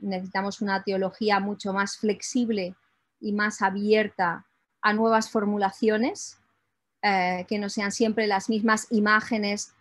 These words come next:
donde lo femenino está sometido a lo masculino, etcétera,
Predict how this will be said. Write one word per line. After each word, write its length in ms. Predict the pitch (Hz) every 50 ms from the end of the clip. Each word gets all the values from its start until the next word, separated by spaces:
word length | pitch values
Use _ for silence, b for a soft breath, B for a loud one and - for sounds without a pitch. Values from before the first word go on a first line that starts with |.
| _ _
donde 300 | - 208 226 220 214 208
lo 100 | 208 202
femenino 540 | 190 - 208 202 202 196 202 214 220 220 208
está 160 | 202 - 208
sometido 460 | 202 - 208 196 190 190 202 202 202
a 60 | 196 190
lo 80 | 190
masculino, 720 | 196 196 190 - - 208 190 208 202 202 202 185 180 - -
etcétera, 580 | - 190 - 208 196 185 196 220 240 302 427 -